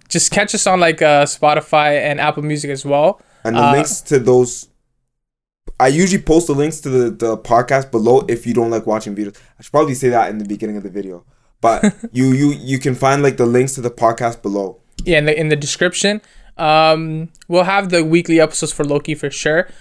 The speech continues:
Speaker 1: We're gonna be working on other things too, just, just
Speaker 2: To
Speaker 1: to
Speaker 2: spice
Speaker 1: fill
Speaker 2: it
Speaker 1: in
Speaker 2: up.
Speaker 1: here. Yeah, if we feel like this is just getting too boring, we'll just have some, uh, something else thrown in.
Speaker 2: Yeah.
Speaker 1: Um, if you guys have suggestions, hit in the comments. We already got one for an anime,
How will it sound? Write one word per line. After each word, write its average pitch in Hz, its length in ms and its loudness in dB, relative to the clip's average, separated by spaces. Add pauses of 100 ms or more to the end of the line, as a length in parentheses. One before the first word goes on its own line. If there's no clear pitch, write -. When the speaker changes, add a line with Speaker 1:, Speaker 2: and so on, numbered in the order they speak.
(160)
Speaker 1:
We're 160 100 4
gonna 165 120 0
be 165 120 4
working 160 280 2
on 143 160 2
other 156 200 4
things 151 360 -2
too, 160 300 0
just, 151 340 -2 (360)
just 151 200 -8
Speaker 2:
To 147 80 -4
Speaker 1:
to - 20 -12
Speaker 2:
spice - 160 -4
Speaker 1:
fill 151 160 4
Speaker 2:
it 151 60 2
Speaker 1:
in 151 100 -2
Speaker 2:
up. - 60 -8
Speaker 1:
here. 151 240 4
Yeah, 147 300 2 (260)
if 180 180 0
we 180 140 2
feel 185 200 2
like 170 200 2
this 165 160 0
is 156 100 0
just 151 220 0
getting 151 200 2
too 156 220 0
boring, 151 460 2
we'll 147 140 -2
just 143 140 -10
have 143 220 -2
some, 143 240 -14 (160)
uh, - 100 -8
something 151 280 -8
else 147 220 -2
thrown 160 260 2
in. 180 160 4
Speaker 2:
Yeah. 214 240 -4 (260)
Speaker 1:
Um, 147 520 2
if 175 140 0
you 175 80 0
guys 165 180 2
have 160 140 0
suggestions, 165 760 -2 (140)
hit 160 140 0
in 165 120 2
the 160 80 0
comments. 151 460 2
We 156 60 2
already 160 160 2
got 151 220 4
one 147 160 0
for 156 120 -4
an 143 100 -6
anime, 156 380 -4